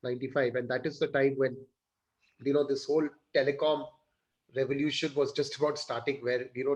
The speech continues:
new licenses were being given out and all. And, uh, <clears throat> you know, that was very, very early days, um, you know, and, uh, uh, you know, I'm a third generation entrepreneur within my family.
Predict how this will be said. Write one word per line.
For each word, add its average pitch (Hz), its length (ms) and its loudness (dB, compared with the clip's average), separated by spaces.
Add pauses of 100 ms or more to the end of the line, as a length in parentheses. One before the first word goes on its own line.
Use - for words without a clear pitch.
new 135 160 -4
licenses 123 520 -4
were 127 120 -2
being 120 200 -8
given 120 240 -2
out 120 220 -4
and 110 120 -4
all. 107 160 -4 (680)
And, 131 340 -2
uh, 123 280 2 (640)
<clears throat> 190 320 8
you 147 80 2
know, 160 180 6
that 135 220 2
was - 260 0 (120)
very, 143 200 4
very 156 220 4
early 127 180 2
days, 117 380 -4 (420)
um, 117 400 -2 (100)
you 131 100 0
know, 135 240 0
and, 123 340 -2
uh, 117 140 0 (840)
uh, 117 280 0 (100)
you 131 100 0
know, 139 200 2
I'm 143 340 2 (380)
a 127 80 -2
third 147 340 -2
generation 143 460 0
entrepreneur 135 520 -2
within 131 240 -2
my 127 160 -2
family. 107 480 -8